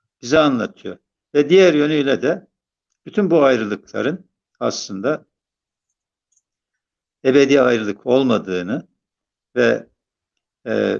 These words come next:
ölüm yokluk değil, hiçlik değil, bir tedbir mekandır. Ve yaşlılığın güzel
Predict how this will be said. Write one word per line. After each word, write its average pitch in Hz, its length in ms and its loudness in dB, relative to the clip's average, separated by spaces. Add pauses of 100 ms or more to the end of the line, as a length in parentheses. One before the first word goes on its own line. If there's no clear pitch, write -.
(120)
ölüm 139 280 0
yokluk 131 360 -4
değil, 127 260 0
hiçlik - 340 -10
değil, 123 200 0
bir 117 200 -6
tedbir 120 460 0
mekandır. 107 720 -4 (560)
Ve 113 260 0
yaşlılığın 123 640 -2
güzel 117 420 -4